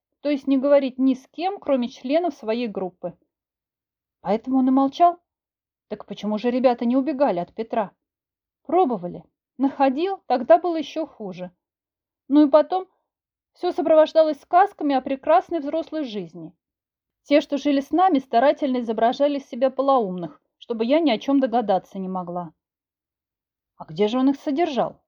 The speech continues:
До тебя?» «Какую-то комнату снимал, а потом и меня, дуру, отыскал.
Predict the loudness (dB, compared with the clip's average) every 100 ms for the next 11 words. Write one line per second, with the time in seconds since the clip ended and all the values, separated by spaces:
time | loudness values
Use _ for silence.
0 | _ -12 -6 -4 -2 -2 -4 -8 _ _
1 | _ _ _ _ _ _ -4 0 0 0
2 | -2 -2 -2 -4 -10 -8 -6 -4 -4 -8
3 | _ _ _ -2 4 4 4 2 2 2
4 | 0 -2 -2 -2 -4 -6 -18 -8 -8